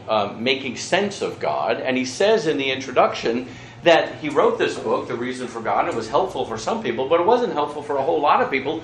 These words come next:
who weren't even ready to have that conversation yet. He said, um, maybe this was in an interview that he did about that book, people come to faith or think about faith in a rational way, but also in a social way,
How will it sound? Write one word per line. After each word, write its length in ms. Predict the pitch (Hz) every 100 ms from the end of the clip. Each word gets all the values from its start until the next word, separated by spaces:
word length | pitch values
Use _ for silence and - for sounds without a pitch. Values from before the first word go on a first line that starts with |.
| - -
who 60 |
weren't 300 | 180 226 240
even 220 | 220 208
ready 260 | 190 208 214
to 80 | 208
have 200 | 208 208
that 260 | 233 -
conversation 640 | 165 110 90 - 85 - 73
yet. 200 | 67 60 - - - - - - - - - -
He 80 | 165
said, 380 | 175 190 - -
um, 280 | 147 143 - - - - - - -
maybe 280 | 160 165 156
this 160 | 147
was 140 | 147 113
in 100 | 117
an 100 | 113
interview 380 | 147 147 104 92
that 160 | 92
he 60 | 101
did 200 | 104 95
about 300 | 110 107 107
that 220 | 90 85
book, 260 | 95 76 - - - -
people 520 | 254 254 233 190 - - - - - - - - - -
come 400 | - 180 175 170
to 120 | 165
faith 600 | 151 - 160 156 147 139 127
or 180 | 117
think 360 | - - 165 165
about 340 | 143 131 127
faith 460 | - 147 143 135 -
in 140 | 139
a 40 | 120
rational 680 | 117 147 175 185 - 123 107
way, 220 | 101 98
but 140 | 127
also 400 | 160 220 - 220
in 140 | 165 120
a 60 |
social 840 | 104 - 175 180 185 - 190 185
way, 480 | 175 180 180 185 180